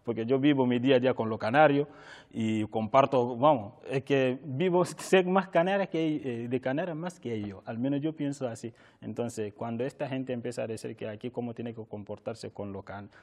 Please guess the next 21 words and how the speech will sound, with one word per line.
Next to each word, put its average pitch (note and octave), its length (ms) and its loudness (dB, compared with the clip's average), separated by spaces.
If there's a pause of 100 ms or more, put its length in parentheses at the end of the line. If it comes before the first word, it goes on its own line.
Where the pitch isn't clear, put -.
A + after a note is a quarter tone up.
(100)
con G2+ 200 -4
lo G2+ 80 -6
inmigrante, A#2 680 -4 (460)
yo A#2 260 2
la C3 120 8
verdad A#2 220 2
que A2+ 140 0
no, A2 440 -2
no A#2+ 680 -2
creo C3 160 0
que B2+ 100 -2
van B2 160 0
a A#2 80 -2
conseguir, A2+ 380 -2
porque A2 260 -4
la G#2+ 80 -6
sociedad A#2+ 540 -4
canaria A#2+ 340 -4
es A#2 80 -6
bastante A2+ 460 -6
madura A#2+ 440 -4